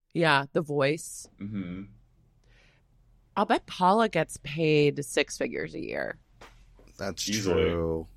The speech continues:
Speaker 1: Yeah.
Speaker 3: She actually might have a good life, maybe.
Speaker 1: She could.
Speaker 2: She has a better life than me, probably.
Speaker 3: Yeah.
Speaker 1: She probably lives
Speaker 2: Professionally. <laughs>
Speaker 1: she probably
Speaker 3: Yeah.
Speaker 1: lives at the house, too.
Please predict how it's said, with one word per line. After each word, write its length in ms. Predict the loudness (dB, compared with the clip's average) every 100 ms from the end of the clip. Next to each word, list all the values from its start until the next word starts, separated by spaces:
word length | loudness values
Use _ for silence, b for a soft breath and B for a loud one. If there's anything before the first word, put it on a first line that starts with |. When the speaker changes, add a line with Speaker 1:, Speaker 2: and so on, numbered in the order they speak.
| -20 -20 -20 -20 -14 -8
Speaker 1:
Yeah. 320 | -2 -2 -2 -4
Speaker 3:
She 160 | 4
actually 180 | 4 6
might 120 | 4 4
have 100 | 0
a 40 |
good 220 | 2 2
life, 380 | 4 2 -2 -6
maybe. 500 | -2 0 0 -6 -8 _ -20 -20 -20 -20 -20 _ _ _ _
Speaker 1:
She 680 | -14 -6 -2 0 0 0 -2
could. 800 | -12 0 4 6 6 4 0 -4 -10 -20
Speaker 2:
She 120 | -10 -2
has 80 |
a 20 | 6
better 180 | 10
life 200 | 10 8
than 100 | 4 0
me, 180 | 2
probably. 480 | 2 2 2 0 -4 -2
Speaker 3:
Yeah. 300 | 0 4 2
Speaker 1:
She 80 |
probably 320 | 4 4 4 2
lives 120 | 6
Speaker 2:
Professionally. 760 | 10 10 10 6 6 4 2 2 -2 2
<laughs> 280 | -2 0 -2
Speaker 1:
she 140 | -2 -4
probably 360 | 2 4 6 8
Speaker 3:
Yeah. 240 | 10 10
Speaker 1:
lives 120 | 8
at 120 | 2
the 80 | -4
house, 720 | 2 6 6 6 0 -6 -14
too. 560 | 0 4 4 2 -4